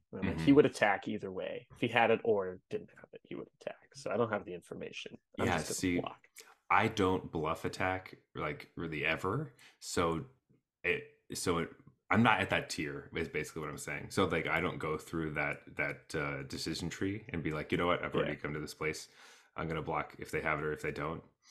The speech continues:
Speaker 2: <laughs>
Speaker 1: Really? Even
Speaker 2: I
Speaker 1: if they're gonna bounce, though, if they're gonna bounce off each other and
Speaker 2: Mm-hmm.
Speaker 1: I'm the aggro player and I'm just not gonna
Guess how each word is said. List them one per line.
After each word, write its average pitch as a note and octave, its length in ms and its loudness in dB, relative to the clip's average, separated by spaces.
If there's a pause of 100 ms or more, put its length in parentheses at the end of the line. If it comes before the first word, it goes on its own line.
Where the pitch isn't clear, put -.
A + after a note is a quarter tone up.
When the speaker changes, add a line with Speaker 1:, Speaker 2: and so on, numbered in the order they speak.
(440)
Speaker 2:
<laughs> - 80 6 (680)
Speaker 1:
Really? C#3 180 12
Even - 200 12
Speaker 2:
I F3+ 40 12
Speaker 1:
if - 100 4
they're E3+ 100 8
gonna D3+ 140 6
bounce, G#2+ 400 4
though, D#3+ 160 6
if - 180 4
they're C#3 140 8
gonna G3+ 180 4
bounce B2 420 4
off A2+ 200 4
each - 160 -4
other C3+ 400 4 (240)
and G#2+ 140 2
Speaker 2:
Mm-hmm. A2 100 4
Speaker 1:
I'm G#2+ 240 4
the G2+ 80 4
aggro G2 420 2
player A2 240 4
and G#2+ 100 4
I'm F#2+ 140 -6
just - 180 -10
not F#2 140 2
gonna F2+ 120 -10